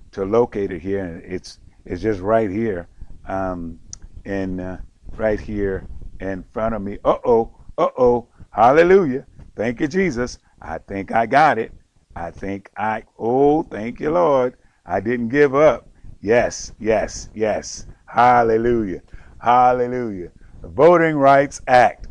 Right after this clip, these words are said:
all right, or H R one. Praise God.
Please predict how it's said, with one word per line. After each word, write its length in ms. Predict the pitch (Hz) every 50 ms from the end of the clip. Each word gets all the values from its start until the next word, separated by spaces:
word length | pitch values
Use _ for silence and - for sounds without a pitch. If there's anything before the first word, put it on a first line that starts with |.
| -
all 200 | 107 117 123 127
right, 280 | 120 117 107 101 107 - - - - -
or 160 | - 107 123 127
H 320 | 127 143 147 139 120 -
R 260 | 131 123 127 123 120
one. 480 | 117 110 113 127 123 110 92 80 69 - - - - - -
Praise 540 | - 120 127 135 131 123 110 92 80 71 69
God. 520 | 73 92 113 117 117 95 78 67 - -